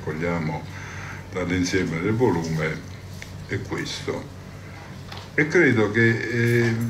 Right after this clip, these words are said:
venga fuori da questo, in questa prospettiva un, una sorta di tripartizione di temi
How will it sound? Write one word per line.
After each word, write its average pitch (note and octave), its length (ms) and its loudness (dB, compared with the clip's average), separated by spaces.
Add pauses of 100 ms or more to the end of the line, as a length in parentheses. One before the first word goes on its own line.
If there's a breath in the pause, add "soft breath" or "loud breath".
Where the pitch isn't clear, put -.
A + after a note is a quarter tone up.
venga C#3+ 500 6
fuori F2 540 2
da F2+ 120 0
questo, G2 520 4
in F#2 100 -2
questa G#2+ 300 0
prospettiva D#2+ 960 0 (120)
un, F#2+ 600 0 (1080 loud breath)
una A#2 200 4
sorta B2+ 360 4
di G2+ 180 2
tripartizione A2 1000 4
di F2+ 140 -2
temi D#2 640 -2